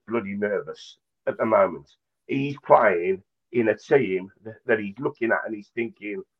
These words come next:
"I thought I'd come into a star-studded team here, and I am crapping my pants ev-, every time the ball comes near me." I think he's recoverable. But, but you look at the, at the likes of Bruno, which is why I,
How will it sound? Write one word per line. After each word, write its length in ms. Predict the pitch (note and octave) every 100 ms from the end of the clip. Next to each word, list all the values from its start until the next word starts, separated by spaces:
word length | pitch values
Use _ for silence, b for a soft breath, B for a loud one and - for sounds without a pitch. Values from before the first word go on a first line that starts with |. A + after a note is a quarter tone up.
| _
"I 140 | - B2+
thought 220 | C#3+ C#3+
I'd 80 | - -
come 160 | B2+
into 480 | A2+ G#2 - G#2+ G2+ - _ _ -
a 120 | G#2+
star-studded 760 | - - C3+ A#2+ - B2 G2
team 300 | _ B2+ A2+
here, 320 | A2 G#2 E2 E2 _ _ -
and 140 | A#2+
I 140 | A#2
am 140 | A2 G2
crapping 420 | - A#2+ - A2+
my 160 | G#2 G2+ -
pants 280 | G#2 - -
ev-, 180 | A2+ F#2+
every 260 | C3+ A2+ G2+
time 240 | G#2+ A2+
the 80 | G2+
ball 240 | F2+ A#2 G#2+
comes 280 | G#2+ G#2 -
near 180 | G#2+ F#2+
me." 180 | D#2+ D#2 _ -
I 100 | B2
think 220 | D#3+ F#3+
he's 180 | D#3+ E3
recoverable. 640 | C3 - B2+ G2 D#2+ D2+ _ _ _ _ _ _ _ _
But, 200 | E3 C#3
but 120 | D#3
you 100 | D#3
look 220 | D#3 A3+
at 140 | G3+ -
the, 180 | - -
at 100 | D3
the 80 |
likes 260 | G#3+ A3+ -
of 120 | C3+
Bruno, 380 | - A#2 A2 A2
which 220 | A#2 -
is 60 | A2
why 220 | A#2+ C3+
I, 80 | C3+